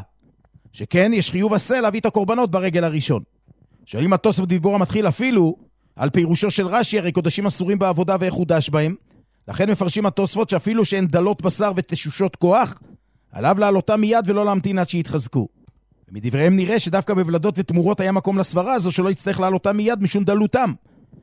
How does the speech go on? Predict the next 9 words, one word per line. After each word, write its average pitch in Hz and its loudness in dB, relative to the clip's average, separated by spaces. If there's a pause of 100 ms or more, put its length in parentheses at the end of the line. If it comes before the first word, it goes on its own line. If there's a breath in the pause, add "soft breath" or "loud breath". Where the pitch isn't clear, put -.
(140 soft breath)
מאחר 127 0
שאינן 196 2
הקדש 190 0
ראשון 220 0
עצמו, 233 0
אלא 196 0
רק 190 -2
באים 180 2
מכוחו. 160 0